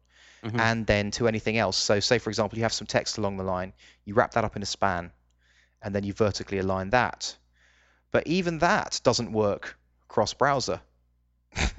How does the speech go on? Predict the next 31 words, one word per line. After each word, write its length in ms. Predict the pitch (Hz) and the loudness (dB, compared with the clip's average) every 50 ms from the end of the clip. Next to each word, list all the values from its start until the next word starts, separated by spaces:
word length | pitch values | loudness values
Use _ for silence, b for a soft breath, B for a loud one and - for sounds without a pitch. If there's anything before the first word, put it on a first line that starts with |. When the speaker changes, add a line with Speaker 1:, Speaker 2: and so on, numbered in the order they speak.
| 135 117 | 0 0
Speaker 2:
You've 140 | 165 156 - | 2 2 2
still 280 | - - - - 190 | 2 2 4 4 4
got 280 | - - - 147 117 - | 6 6 6 4 4 4
to 80 | - | 2
do 200 | 113 - 127 113 | 4 4 6 6
hacks 380 | 113 135 131 87 - - - - | 6 6 4 2 0 -2 0 4
like, 240 | 104 101 101 - - B B B B B B B | 4 4 4 2 -4 B B B B B B B
you 100 | - 117 | 6 8
know, 280 | 107 104 104 107 107 - B B B B B | 8 8 8 6 2 -4 B B B B B
do 140 | - 127 120 | 4 6 6
minus 360 | 120 123 120 117 117 120 - - | 8 6 6 6 6 6 4 4
two 220 | - - 123 110 | 6 6 6 8
pixels 640 | - 135 - - - 117 110 110 101 - - - - - - - - - | 8 6 6 6 4 4 4 4 4 4 2 0 -4 -8 -20 -8 0 2
up 220 | 123 120 - - | 2 2 2 2
the 120 | - 117 110 | 0 2 4
top 240 | - 131 117 - - | 4 4 2 4 4
margin 440 | 113 110 110 107 104 107 107 107 | 4 6 6 6 4 4 4 4
under 180 | 104 101 104 107 | 4 4 4 2
certain 460 | - - 110 107 107 - - 107 101 | 4 6 6 6 6 6 4 0 2
browsers. 420 | - 104 104 104 104 107 110 - - B B B B B | 4 4 6 4 4 2 0 -2 -4 B B B B B
And 80 | 117 | 8
I 60 | 120 127 | 8 8
can't 320 | - - - 180 175 156 | 8 8 8 8 8 6
actually 260 | 123 - - - 117 | 4 2 2 2 4
get 120 | 113 117 110 | 6 6 6
it 80 | - | 6
to 80 | - 117 | 4 6
work 280 | 110 110 110 - - | 6 6 6 4 2
on 120 | 110 107 - | 0 0 2
every 260 | - 117 117 113 117 | 2 2 4 4 4
browser. 440 | 110 117 113 113 113 113 120 123 - | 4 4 4 4 4 4 2 2 2